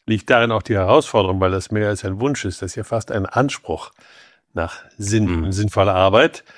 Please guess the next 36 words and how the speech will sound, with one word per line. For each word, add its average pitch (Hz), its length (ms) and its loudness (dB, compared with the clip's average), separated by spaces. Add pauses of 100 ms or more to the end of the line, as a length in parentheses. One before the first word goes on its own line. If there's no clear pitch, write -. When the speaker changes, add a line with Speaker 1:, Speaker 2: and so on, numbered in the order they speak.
(120)
Speaker 2:
Mhm. 87 220 -8
Speaker 1:
dem 117 380 0
natürlich 127 520 -6
die 135 60 -10
Organisationen 127 560 -4
auch 123 280 -4
ein - 60 -20
Stück - 300 -10
weit 113 180 -2
mehr 113 200 -2
gerecht 120 420 -4
werden 78 240 -4
müssen, - 320 -14
ja. 73 160 -20 (220)
Speaker 2:
Mhm. 92 60 -14 (440)
Speaker 1:
Ja, 170 160 6
was 131 160 2
ist - 140 -4
die 190 60 -4
Konsequenz? 180 640 2 (200)
<clears throat> - 360 -10
Naja, 139 340 4 (100)
also, 131 340 -2 (320)
ähm, 113 280 -4 (520)
ehrlicherweise, 147 800 4 (800)
das 127 240 -6
neue 135 300 6
Wirtschaftswunder, 196 720 2 (160)
wenn 90 160 -10
wir 101 60 -8
es 87 80 -14
mal 104 100 -8
so 101 100 -6
nennen 127 220 -2
wollen, 190 260 4 (920)
äh, 120 60 -4